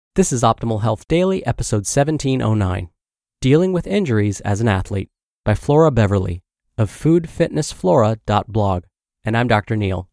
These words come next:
your very own personal narrator. Hey there, happy Saturday, and welcome back to another weekend edition of Optimal Health Daily.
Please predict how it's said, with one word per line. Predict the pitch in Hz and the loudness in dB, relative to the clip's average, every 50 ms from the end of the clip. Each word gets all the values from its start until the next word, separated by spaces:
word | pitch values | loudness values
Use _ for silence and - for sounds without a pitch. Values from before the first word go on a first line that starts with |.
| _ _ | _ _
your | - 113 104 | -6 -4 -2
very | 113 123 131 143 143 135 | 0 2 2 4 4 4
own | 131 131 139 131 | 2 2 0 -2
personal | - - - 110 104 - - 107 104 | -4 -4 -2 -2 -2 -2 -2 -2 0
narrator. | 101 98 95 92 101 101 101 101 95 - _ _ _ _ _ _ _ _ _ _ _ _ _ _ _ _ _ - | 0 0 0 0 -2 -2 -4 -6 -6 -8 _ _ _ _ _ _ _ _ _ _ _ _ _ _ _ _ _ -2
Hey | 175 208 214 | 0 2 4
there, | 202 147 110 107 | 4 4 2 4
happy | 117 110 - - 113 | 2 0 0 -2 -4
Saturday, | - - - 120 110 110 113 117 123 131 139 | -6 -4 -2 0 0 0 0 0 0 0 0
and | 147 139 | -2 -2
welcome | 120 117 117 - 117 110 | -2 -2 -2 -2 -4 -4
back | 101 113 107 110 120 - | -2 0 0 0 -2 -2
to | - - 120 113 | -6 -8 -6 -4
another | 113 113 107 113 110 104 | -2 -2 -2 -2 -2 -2
weekend | 107 117 127 - - 135 131 139 139 | -2 -4 -4 -2 -2 -2 0 0 0
edition | 131 123 135 139 - - 175 180 156 | 0 0 -2 -2 -2 -2 -4 -2 -2
of | 113 | 2
Optimal | 107 101 104 - - 110 113 107 104 | 2 2 2 2 0 -2 0 0 2
Health | 107 101 101 - - | 0 0 0 -2 -2
Daily. | - 113 107 110 110 101 92 - | 0 2 2 2 2 0 -2 -4